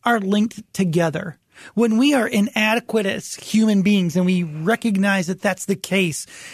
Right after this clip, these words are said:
we realize that we need Jesus. This is what it means to be spiritually mature.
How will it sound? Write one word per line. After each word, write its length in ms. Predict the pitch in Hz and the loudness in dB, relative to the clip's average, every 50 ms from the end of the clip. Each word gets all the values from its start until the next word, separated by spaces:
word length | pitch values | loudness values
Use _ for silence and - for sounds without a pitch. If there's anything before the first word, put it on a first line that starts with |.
| - - - _ _ _ _ _ _ | -20 -20 -20 _ _ _ _ _ _
we 300 | 226 185 208 214 202 202 | 0 2 2 2 2 2
realize 800 | 196 196 208 180 180 208 226 247 254 233 214 196 175 180 175 - | 0 0 0 0 2 2 4 4 2 2 2 2 0 0 0 -2
that 140 | - - 214 | -2 -2 0
we 340 | 175 175 185 214 214 214 | 0 2 2 4 4 4
need 240 | 202 202 196 180 160 | 4 4 2 2 0
Jesus. 560 | 147 151 185 208 208 190 151 170 165 151 - - | -2 0 0 2 0 2 0 0 0 0 -2 -4
This 420 | 165 160 160 180 240 240 208 - | -4 -2 0 2 2 0 0 0
is 100 | 190 175 | -2 -2
what 220 | 165 165 180 175 175 | 0 2 0 0 2
it 80 | 233 | 2
means 400 | 190 180 185 180 170 170 151 - | 2 2 2 2 2 2 0 0
to 140 | - - 180 | 0 -2 -2
be 420 | 160 151 175 170 165 165 165 185 | 0 0 0 0 0 0 0 -2
spiritually 1120 | 180 - - - - - 214 220 220 214 190 165 - - 180 170 165 156 160 156 151 156 156 | -4 -6 -8 -10 -8 -4 -2 0 0 0 0 -2 -2 -4 -4 -2 -2 -2 -2 -2 -2 -2 0
mature. 800 | 156 165 165 - - - - - 247 226 190 156 151 160 170 | -2 -2 -4 -4 -8 -12 -6 -4 -2 0 0 -2 -2 -6 -10